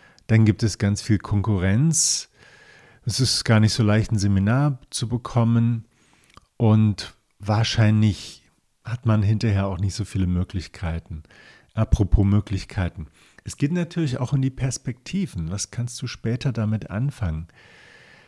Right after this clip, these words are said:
Wie flexibel ist das, was du da lernst, das Wissen, die Fähigkeiten? Wie sieht's mit dem Verdienst aus? Wie sieht's mit Jobs aus?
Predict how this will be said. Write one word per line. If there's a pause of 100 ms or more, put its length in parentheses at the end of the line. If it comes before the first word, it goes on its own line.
(240)
Wie
flexibel
ist
das,
was
du
da
lernst,
das
Wissen,
die
Fähigkeiten?
Wie
sieht's
mit
dem
Verdienst
aus?
Wie
sieht's (240)
mit
Jobs
aus?